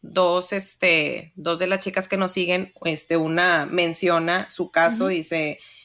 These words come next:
Speaker 1: en una ocasión, este, que se quería quedar con su abuelita más tiempo, pero ya le tenía yo que decir que ya vámonos, no, ya, ya era hora de irnos. Este, dice que le dio una cachetada,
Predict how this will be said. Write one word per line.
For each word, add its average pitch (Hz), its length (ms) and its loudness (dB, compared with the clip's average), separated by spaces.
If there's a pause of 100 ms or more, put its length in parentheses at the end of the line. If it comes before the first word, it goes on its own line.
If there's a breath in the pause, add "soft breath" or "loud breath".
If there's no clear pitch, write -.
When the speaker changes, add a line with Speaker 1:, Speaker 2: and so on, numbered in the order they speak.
(280 loud breath)
Speaker 1:
en 180 320 4
una 190 200 4
ocasión, 208 760 0
este, 160 1160 0
que 185 80 0
se 180 140 -2
quería 165 200 2
quedar 175 340 0 (520)
con 175 180 0
su 165 220 2
abuelita 160 680 2
más 165 320 0
tiempo, 196 580 0
pero 143 280 -2 (220)
ya - 160 -6
le 143 100 -4
tenía 165 280 0
yo 156 140 -2
que 170 100 0
decir 165 260 0
que - 240 -4
ya 143 240 2
vámonos, 180 640 0
no, 151 120 -4
ya, 139 280 -4
ya 151 380 2
era 165 180 4
hora 165 200 4
de 180 120 4
irnos. 196 560 0 (480 soft breath)
Este, 160 1040 0
dice 175 340 -2
que 180 320 2
le 160 160 2
dio 160 160 0
una 160 200 -2
cachetada, 160 840 0